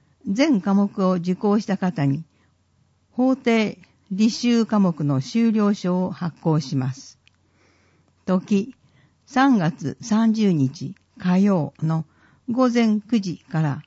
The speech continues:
午後四時三十分。ところ、上中越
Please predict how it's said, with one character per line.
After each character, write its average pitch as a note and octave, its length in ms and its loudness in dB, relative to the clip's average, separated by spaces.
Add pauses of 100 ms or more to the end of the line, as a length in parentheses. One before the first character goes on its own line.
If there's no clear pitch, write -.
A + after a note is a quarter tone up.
(120)
午 G#3+ 200 0
後 F#3 200 0
四 G#3+ 200 0
時 F3 140 -4
三 E3 280 0
十 D3 160 -4
分。 C#3 360 -12 (680)
と F#3 120 -2
こ F3+ 140 0
ろ、 E3 220 -2 (640)
上 A#3 400 0 (140)
中 B3+ 260 0
越 E3 440 -2